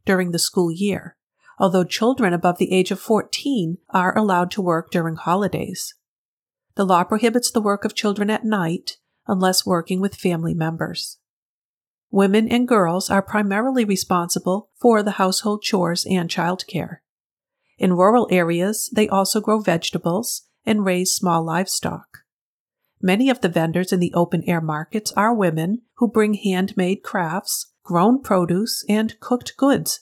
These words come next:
to sell. They also often work as house cleaners and childcare providers for the more wealthy. Women are criticized if they spend too much time out of the home,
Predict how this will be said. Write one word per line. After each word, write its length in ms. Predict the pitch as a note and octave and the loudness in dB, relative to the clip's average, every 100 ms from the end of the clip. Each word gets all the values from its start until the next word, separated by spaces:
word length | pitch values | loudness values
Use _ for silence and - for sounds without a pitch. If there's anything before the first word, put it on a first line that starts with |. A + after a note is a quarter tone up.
| _ | _
to 140 | - F#3 | -6 -4
sell. 480 | - E3 - - - _ _ _ _ _ _ _ _ | -2 -2 -4 -8 -16 _ _ _ _ _ _ _ _
They 140 | F#3 | -2
also 400 | E3+ F3 A3+ A#3 - | 4 4 4 2 0
often 380 | F3 - F#3 | 0 -2 -2
work 300 | F3 E3+ F3+ | 0 -2 -2
as 120 | A3 - | -4 -2
house 260 | B3 C4+ | -2 -2
cleaners 600 | - G3 F3 E3+ F#3 - _ | -2 0 0 0 -4 -6 _
and 140 | A3 G#3 | -2 0
childcare 560 | G#3 F#3+ F#3 - F3+ | 2 0 0 -2 -4
providers 640 | - G3 F#3 D#3+ E3+ F#3 - _ | -2 -2 -2 0 -2 -4 -8 _
for 220 | A#3 G#3+ | 0 2
the 120 | G3+ | 2
more 320 | F#3+ G3 G3 F#3+ | 2 2 2 0
wealthy. 640 | F3+ E3 E3 - - - _ _ _ _ _ _ _ _ _ _ | 0 0 -2 -6 -10 -12 _ _ _ _ _ _ _ _ _ _
Women 380 | A3+ A3+ B3 A#3 | 2 4 4 4
are 160 | A#3+ | 2
criticized 800 | A#3+ A#3 F#3+ - F#3 E3+ F#3 - | 2 2 2 0 -2 -2 -4 -2
if 120 | G#3 | 0
they 100 | G#3 | 2
spend 320 | G3 - F#3 | 2 2 0
too 140 | - A#3+ | 0 0
much 260 | C4+ B3 | 0 -2
time 300 | - F#3+ F3+ - | -4 -4 -2 0
out 180 | F3 F3 | 0 0
of 100 | - | 0
the 100 | G#3 | -2
home, 500 | - A#3+ E3+ E3 | 2 2 2 -2